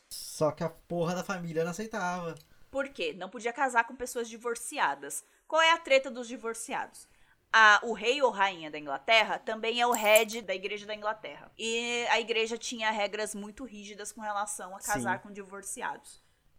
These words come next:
Speaker 2: Então é por isso que se a Camila separasse do marido dela, o Charles não poderia casar com ela de qualquer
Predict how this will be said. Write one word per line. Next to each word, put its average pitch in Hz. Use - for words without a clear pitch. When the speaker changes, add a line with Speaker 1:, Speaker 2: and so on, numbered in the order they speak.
Speaker 2:
Então 214
é 214
por 208
isso 359
que 370
se -
a 320
Camila 269
separasse 220
do 220
marido 208
dela, 190
o 190
Charles 185
não 214
poderia 247
casar 196
com 185
ela 170
de 170
qualquer 160